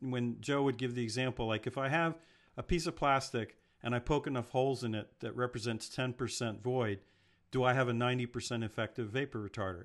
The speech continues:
And the answer is yes, because the, the vapor pressure is pushing equally across the whole field, and the molecules can't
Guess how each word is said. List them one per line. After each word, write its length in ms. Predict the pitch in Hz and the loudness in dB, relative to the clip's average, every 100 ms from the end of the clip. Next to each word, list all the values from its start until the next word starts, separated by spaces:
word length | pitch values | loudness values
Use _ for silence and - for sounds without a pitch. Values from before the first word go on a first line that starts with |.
| - | -8
And 120 | 123 | -2
the 80 | 123 | 0
answer 240 | 135 135 | 0 0
is 140 | 123 113 | 0 2
yes, 300 | 143 95 - _ - - | 0 0 -4 _ -16 -10
because 340 | 113 131 113 | -2 0 0
the, 220 | 120 117 - - _ _ - | 0 -2 -4 -20 _ _ -8
the 60 | 117 | 0
vapor 300 | 135 147 170 | 2 2 0
pressure 320 | - 143 135 | 0 0 0
is 80 | - | -6
pushing 420 | - 135 135 123 | -4 -4 -4 -6
equally 600 | 156 165 135 113 110 117 - | -6 -6 -6 -4 -4 -6 -10
across 400 | 107 - 127 120 | -10 2 2 2
the 120 | - 110 | -2 -2
whole 200 | 143 147 | -2 -2
field, 440 | - 127 110 107 - _ _ _ _ - | -2 -2 0 -2 -8 _ _ _ _ -4
and 140 | 123 | -2
the 40 | 127 | 4
molecules 520 | 143 156 151 147 - | 6 6 6 2 2
can't 300 | - 143 | 0 0